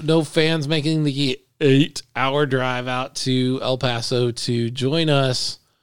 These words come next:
um, for the Gunslingers' first game. That's a bummer.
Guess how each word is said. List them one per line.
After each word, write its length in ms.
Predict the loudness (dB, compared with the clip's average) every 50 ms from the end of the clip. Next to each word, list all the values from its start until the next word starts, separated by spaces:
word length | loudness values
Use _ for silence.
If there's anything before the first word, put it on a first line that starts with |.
| _ _ _ _ _
um, 720 | -4 -2 -2 -2 0 -2 -2 -2 -2 -2 -4 -6 -8 -10 -14
for 280 | -12 -4 -2 0 0 0
the 80 | 0
Gunslingers' 840 | -2 0 0 0 -2 -4 -6 -4 -4 -4 -2 -2 -2 -4 -4 -6 -10 -10
first 480 | -8 -6 -6 -6 -6 -8 -12 -16 -20 -20 _ _ _ _ _ _ -8
game. 320 | -4 -4 -4 -4 -6 -10 -18 _ _ _ _ _ _ _ _ _ _ _ _ _ _ _ _ _ _
That's 280 | -4 -2 -2 -2 0 -2
a 60 | -4
bummer. 460 | -4 -6 -10 -10 -10 -12 -14 -18 -20